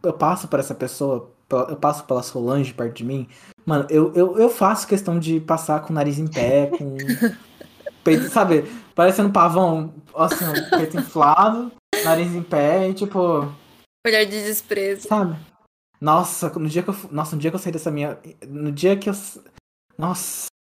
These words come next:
Speaker 1: se eu encontrar o carro dessa Solange na rua, eu vou pegar uma faca e vou furar o pneu,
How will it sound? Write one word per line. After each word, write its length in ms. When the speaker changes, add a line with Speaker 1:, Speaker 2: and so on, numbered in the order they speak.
Speaker 1:
se 100
eu 40
encontrar 340
o 60
carro 240
dessa 180
Solange 600
na 100
rua, 420
eu 80
vou 120
pegar 180
uma 140
faca 580
e 60
vou 180
furar 240
o 40
pneu, 280